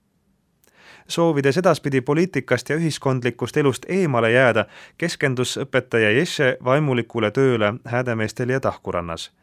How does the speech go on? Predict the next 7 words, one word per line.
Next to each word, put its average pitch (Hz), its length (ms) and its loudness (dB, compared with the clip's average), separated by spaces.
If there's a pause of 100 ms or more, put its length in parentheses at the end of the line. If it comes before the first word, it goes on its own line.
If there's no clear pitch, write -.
(640)
Need 117 320 -2
kogudused 113 720 -2
kuulusid 110 640 -4 (180)
kindlasti 117 640 -4
Eesti 110 420 -2 (140)
vaesemate 95 640 -2
hulka, 107 460 -6